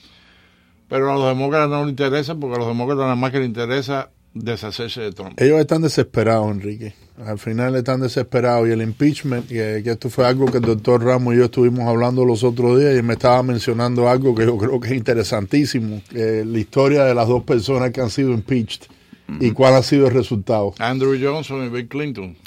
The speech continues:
Speaker 3: Andrew Johnson y Bill Clinton. Eh, pero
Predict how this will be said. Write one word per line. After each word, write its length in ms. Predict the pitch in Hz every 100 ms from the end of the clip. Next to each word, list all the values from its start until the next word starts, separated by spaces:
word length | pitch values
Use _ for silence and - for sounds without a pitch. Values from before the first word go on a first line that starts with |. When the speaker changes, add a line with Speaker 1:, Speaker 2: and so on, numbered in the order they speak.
| 98
Speaker 3:
Andrew 260 | 95 92
Johnson 280 | 92 123 143
y 60 | 131
Bill 80 | 123
Clinton. 340 | 139 139 98 - _ - _
Eh, 160 | 92 - -
pero 380 | - 135 113 127